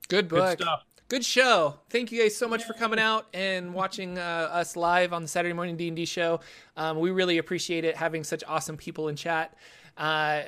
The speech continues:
Speaker 1: we will be back next week with, uh, more, more news, more, uh, information about our games. I'm excited to play my game tomorrow, so I'm gonna have a whole bunch of information based on that. Uh, I don't think I'm going to Adventure League next week, which is sad.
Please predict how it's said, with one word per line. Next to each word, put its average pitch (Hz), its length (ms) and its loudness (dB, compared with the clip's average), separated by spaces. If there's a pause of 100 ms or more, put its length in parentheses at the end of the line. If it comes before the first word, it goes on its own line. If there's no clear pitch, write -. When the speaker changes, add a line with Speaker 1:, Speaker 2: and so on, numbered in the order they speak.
Speaker 1:
we 165 160 -6
will 185 160 0
be 180 120 0
back 170 320 4
next 185 360 -4
week 196 280 -4
with, 180 320 -2
uh, 170 500 4
more, 190 680 0
more 190 320 -2
news, 202 600 0
more, 175 680 -2
uh, 160 420 -2
information 175 460 -6
about 165 160 2
our 160 60 0
games. 175 480 -4
I'm 180 160 0
excited 185 320 2
to 180 60 -12
play 180 140 -4
my 180 120 -2
game 170 200 -2
tomorrow, 175 400 0
so 170 140 -4
I'm 160 60 -4
gonna 160 120 -4
have 160 140 -2
a 156 40 0
whole 170 260 -4
bunch 160 240 -4
of 156 120 0
information 156 500 -6
based 156 240 -4
on 151 140 -2
that. 156 280 -4 (440)
Uh, 156 580 0 (120)
I - 40 -10
don't 233 200 -4
think 240 300 -6
I'm 214 120 -4
going 196 220 -2
to 175 100 2
Adventure 175 360 -4
League 165 180 -2
next 160 340 -8
week, 143 240 -6
which 147 160 -10
is 143 80 -12
sad. 143 500 -2